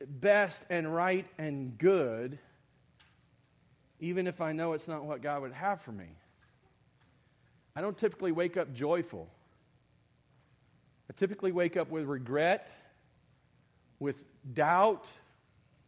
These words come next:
with frustration because I'm not able to control and able to get all the stuff I want, right? Uh, the reality is, is where, when we're not in a place where, where Paul is saying he's at and ultimately he's gonna call us to be,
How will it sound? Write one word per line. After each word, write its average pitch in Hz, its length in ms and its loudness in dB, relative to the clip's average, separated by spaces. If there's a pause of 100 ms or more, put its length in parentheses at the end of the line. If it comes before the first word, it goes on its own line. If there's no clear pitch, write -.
(160)
with 143 160 -4
frustration 190 800 0
because 170 280 -4
I'm 160 100 -2
not 180 200 0
able 196 200 2
to 190 60 -4
control 196 460 -2
and 175 80 -4
able 180 200 -2
to 165 60 -6
get 170 100 0
all 175 160 2
the 175 100 -4
stuff 180 260 -6
I 170 80 -2
want, 170 340 -4
right? 160 320 -4
Uh, 170 120 -6 (440)
the 185 80 2
reality 196 600 4
is, 156 200 0
is 160 240 -4
where, 220 300 2
when 185 240 -2
we're 208 140 0
not 233 200 2
in 226 80 2
a 214 60 -2
place 196 500 2
where, 170 180 2 (260)
where 175 120 2
Paul 220 480 6
is 208 340 0
saying 220 360 0
he's 190 180 -4
at 190 240 2
and 175 140 -4
ultimately 208 400 0
he's 156 80 -6
gonna 208 180 -2
call 208 360 4
us 208 200 4
to 185 120 -12
be, 160 500 0